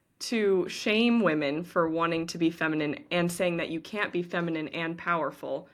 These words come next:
you can't be feminine and respected, and you can't be feminine and have an equal voice in the room, you have to look like men, talk like men in order to achieve that, is really doing a disservice to women. So I'm glad that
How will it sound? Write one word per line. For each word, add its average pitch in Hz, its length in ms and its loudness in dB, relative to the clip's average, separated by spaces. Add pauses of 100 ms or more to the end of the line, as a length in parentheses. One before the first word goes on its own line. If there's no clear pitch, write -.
(100)
you 175 80 -6
can't 175 260 -2
be 185 80 0
feminine 170 420 -2
and 170 200 -2
respected, 165 760 -4 (300)
and 165 80 -6
you 160 80 -2
can't 175 280 -4
be 185 80 -2
feminine 175 400 -2
and 156 100 -6
have 170 200 -2
an 170 80 -2
equal 170 240 -4
voice 190 320 0
in 175 100 -4
the 160 80 -6
room, 156 380 -4
you 170 80 -6
have 175 280 -4
to 165 220 -2 (260)
look 190 280 0
like 170 240 0
men, 165 340 -4
talk 175 320 -4
like 165 220 0
men 160 500 -2 (240)
in 175 140 0
order 160 260 0
to 165 240 -6
achieve 190 380 -4
that, 151 260 0 (600)
is 170 540 0 (1400)
really 175 320 2
doing 151 280 -2
a 143 40 -2
disservice - 640 -4
to - 120 -8
women. - 360 -8
So 156 180 -4
I'm 156 120 -2
glad 151 300 0
that - 220 0